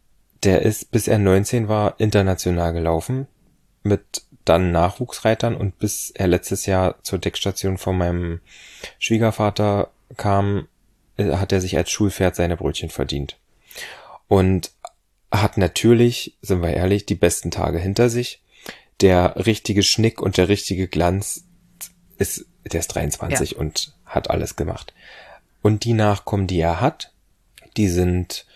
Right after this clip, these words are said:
Speaker 1: um zweitausendzehn geboren im Ausland. Findet
Speaker 2: Ja.
Speaker 1: man vielleicht zehn Stück oder so. Die sind fast alle M gelaufen und M erfolgreich.
Speaker 2: Ja.
Speaker 1: Auch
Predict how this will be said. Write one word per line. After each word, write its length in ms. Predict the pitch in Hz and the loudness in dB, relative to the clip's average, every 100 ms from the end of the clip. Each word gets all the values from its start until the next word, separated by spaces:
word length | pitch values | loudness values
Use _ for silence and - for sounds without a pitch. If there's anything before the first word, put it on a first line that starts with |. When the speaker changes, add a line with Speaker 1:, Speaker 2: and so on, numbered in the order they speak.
| _ _ _ _ | _ _ _ _
Speaker 1:
um 500 | - 98 98 98 92 | 0 2 2 0 -4
zweitausendzehn 880 | - 95 - 92 87 87 - 98 95 | -6 -4 -2 0 0 -2 0 2 2
geboren 520 | 82 - 95 139 180 - | 0 2 2 2 -4 -6
im 120 | 95 | -2
Ausland. 560 | - - - 170 202 - _ _ _ _ _ | 2 2 0 -2 -4 -14 _ _ _ _ _
Findet 320 | - 104 98 | 0 2 2
Speaker 2:
Ja. 40 | 90 | 2
Speaker 1:
man 160 | 85 | -2
vielleicht 320 | - 76 78 _ _ | 0 -2 -2 _ _
zehn 280 | - 85 80 | -2 0 0
Stück 320 | - - 107 | -4 -2 2
oder 180 | 101 101 | 4 4
so. 280 | 101 101 - - - - - | 2 0 -2 -14 -20 -14 -2
Die 100 | 104 | 0
sind 260 | 92 92 - | 2 0 0
fast 300 | 98 - - | -2 0 0
alle 380 | 87 87 82 | 2 4 2
M 220 | 95 104 120 | 2 0 2
gelaufen 380 | 131 131 131 107 | 2 2 0 -2
und 100 | - | 0
M 220 | 104 117 | 0 -2
erfolgreich. 680 | - 113 110 120 127 147 - _ _ - - - - | -8 -4 -2 -2 -4 -6 -8 _ _ -20 -20 -20 -6
Speaker 2:
Ja. 260 | 220 208 277 _ - | -2 0 -2 _ -4
Speaker 1:
Auch 160 | 101 | -2